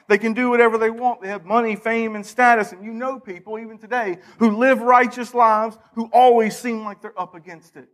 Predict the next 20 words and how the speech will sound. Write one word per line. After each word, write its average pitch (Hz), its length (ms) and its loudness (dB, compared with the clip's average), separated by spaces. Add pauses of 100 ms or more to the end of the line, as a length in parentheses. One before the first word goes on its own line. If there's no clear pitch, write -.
(240)
It's 196 120 -10
why 220 160 2
we 220 120 2
have 220 180 2
to 233 80 0
read 240 360 0
these 196 260 -6
in 185 180 -6
light 220 260 2
of 185 100 -12
Ecclesiastes 190 920 -14
and 190 120 -20
Job, 233 460 0 (220)
'cause 190 180 -2 (140)
these 208 200 -4
books 233 460 -4
show 262 300 -4
us 170 280 -8 (300)
that, 196 180 -6
yes, 240 500 2